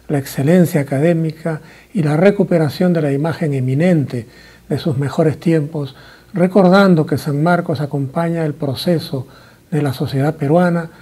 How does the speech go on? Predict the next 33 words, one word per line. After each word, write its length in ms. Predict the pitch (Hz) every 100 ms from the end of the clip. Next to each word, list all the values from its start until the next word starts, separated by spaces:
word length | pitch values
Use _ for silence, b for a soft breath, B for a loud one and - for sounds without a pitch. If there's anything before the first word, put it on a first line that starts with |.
| B B -
desde 380 | 160 135 139
el 80 | 139
largo 340 | 175 175 160 160
horizonte 680 | 139 127 160 160 156 156 147
de 100 | 135
sus 180 | 143
cuatrocientos 1000 | - 139 - 113 - 170 156 143 143 131 b b b
setenta 520 | - 143 151 135 127
y 120 | 127
un 220 | 143 143 -
años. 580 | 131 127 117 - - - b b b b b b b _
Evocar 280 | 175 151 208
a 60 | 202
San 220 | 196 190
Marcos, 420 | 196 190 190 156
bullente 580 | 143 143 175 185 180 160
de 120 | 147
inquietud 440 | 139 143 135 151
intelectual 760 | 170 156 135 127 - 185 185 175
y 60 | 147
de 100 | 139
anhelos 360 | 151 160 143
de 100 | 139
recreación 720 | 131 131 131 127 123 - 151
nacional, 500 | 143 117 123 170 185 185 B B B B -
es 140 | 190 185
visitar 440 | 170 175 - 180
la 160 | 180 165
promesa 480 | 156 156 165 156
de 80 | 147
una 200 | 147 147
patria 380 | 147 151 160 143
mejor 500 | 123 113 180 180 170